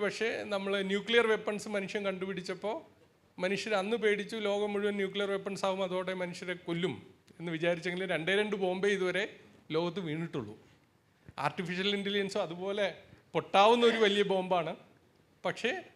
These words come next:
അതിനെ മനുഷ്യർ റെഗുലേറ്റ് ചെയ്യുന്നതിനെ പറ്റി വളരെ സീരിയസ് ആയി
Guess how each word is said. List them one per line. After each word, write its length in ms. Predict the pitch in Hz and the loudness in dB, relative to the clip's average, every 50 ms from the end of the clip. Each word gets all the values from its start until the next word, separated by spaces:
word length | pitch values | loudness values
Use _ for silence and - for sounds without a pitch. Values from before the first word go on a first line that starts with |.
| _ _ _ - 156 | _ _ _ -6 -4
അതിനെ 260 | 160 165 185 202 233 262 - - 180 175 | -4 -2 -2 0 0 -2 -2 -2 -2 -2
മനുഷ്യർ 340 | 170 180 185 180 - 208 196 208 190 190 | -2 -2 -2 -2 -2 -2 -2 -2 -2 -2
റെഗുലേറ്റ് 380 | 175 170 190 196 208 214 208 214 | -2 0 2 4 4 4 2 0
ചെയ്യുന്നതിനെ 320 | 208 202 208 202 202 202 202 202 | 0 0 0 0 -2 -2 -4 -4
പറ്റി 160 | 196 196 233 233 | -6 -6 -2 0
വളരെ 220 | 214 196 202 202 202 202 - | 0 0 2 0 -2 -2 -2
സീരിയസ് 380 | 202 202 208 233 226 214 226 214 | -2 -2 -2 -2 -2 -2 0 0
ആയി 100 | 202 196 | -2 -2